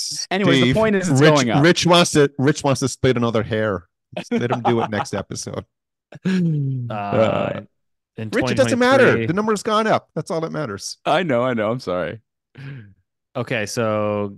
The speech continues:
Speaker 3: gasoline demand benefits. Uh, the world in twenty twenty-three, there were about one point one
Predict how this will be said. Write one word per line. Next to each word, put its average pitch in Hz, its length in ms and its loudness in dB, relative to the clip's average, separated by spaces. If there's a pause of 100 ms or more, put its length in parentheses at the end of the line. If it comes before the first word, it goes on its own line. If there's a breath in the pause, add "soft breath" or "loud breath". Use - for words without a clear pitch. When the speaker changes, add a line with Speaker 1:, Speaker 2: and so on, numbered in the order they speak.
Speaker 3:
gasoline 123 1120 -4
demand 113 460 -4
benefits. 110 760 -6
Uh, 95 600 -6
the 101 80 -8
world 110 240 -6 (200 soft breath)
in 113 60 -10
twenty 147 240 -2
twenty-three, 131 520 -2
there 120 100 -2
were 107 240 -2
about 101 340 -4
one 131 300 -4
point 135 360 -6
one 113 460 -4